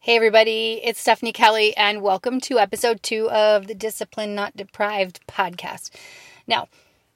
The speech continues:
biggest question that I get from people who see my transformation photos of losing a hundred and forty pounds or hear my s-, little bit of my story,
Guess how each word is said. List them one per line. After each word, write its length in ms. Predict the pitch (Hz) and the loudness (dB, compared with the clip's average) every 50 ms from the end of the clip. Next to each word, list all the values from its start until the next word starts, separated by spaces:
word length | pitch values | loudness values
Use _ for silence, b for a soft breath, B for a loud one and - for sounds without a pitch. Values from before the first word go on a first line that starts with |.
| _ _ _ _ _ _ _ _ - | _ _ _ _ _ _ _ _ -2
biggest 280 | - 359 370 403 381 - | 0 2 2 2 0 2
question 380 | - 330 285 - - 269 247 | 2 2 2 2 -2 -4 -2
that 140 | 240 226 233 | 0 2 2
I 100 | 240 240 | 2 2
get 240 | 214 220 208 214 - | 2 2 0 0 0
from 160 | - 226 208 | -6 -14 -14
people 320 | - - 214 - 220 214 | -12 -12 -6 -4 -4 -4
who 300 | 214 185 214 208 202 202 | -4 -6 -10 -10 -8 -10
see 260 | 190 185 190 226 220 214 | -10 -12 -10 -10 -8 -6
my 340 | 214 208 208 208 208 208 - - | -4 -2 -2 -2 -2 -2 -4 -8
transformation 720 | - - 202 202 190 - 220 214 208 196 190 - 208 196 | -6 -6 -4 -6 -6 -6 -6 -4 -4 -4 -4 -4 -8 -6
photos 400 | - 208 202 202 202 202 196 202 | -4 -2 0 2 0 0 0 -4
of 80 | 190 | -6
losing 320 | 202 208 208 190 214 208 208 | -2 -2 -2 -2 -2 -4 -4
a 20 | |
hundred 240 | 208 214 196 202 196 | -6 -4 -6 -6 -6
and 80 | 196 | -4
forty 180 | - 202 202 196 | -6 -6 -6 -6
pounds 560 | - - 247 233 240 240 240 240 233 233 - | -4 -2 0 0 0 0 -2 -4 -8 -10 -10
or 160 | - - 202 | -6 -6 -6
hear 140 | 196 214 220 | -4 -6 -8
my 120 | 214 208 202 | -6 -8 -8
s-, 140 | 190 - | -8 -8
little 200 | - 220 226 220 | -6 -2 -2 0
bit 100 | 208 220 | 0 0
of 80 | 220 208 | -2 -2
my 140 | 208 202 196 | -4 -6 -10
story, 560 | 190 - - 277 294 262 208 185 196 196 - | -8 -6 -2 0 0 0 0 0 -4 -6 -8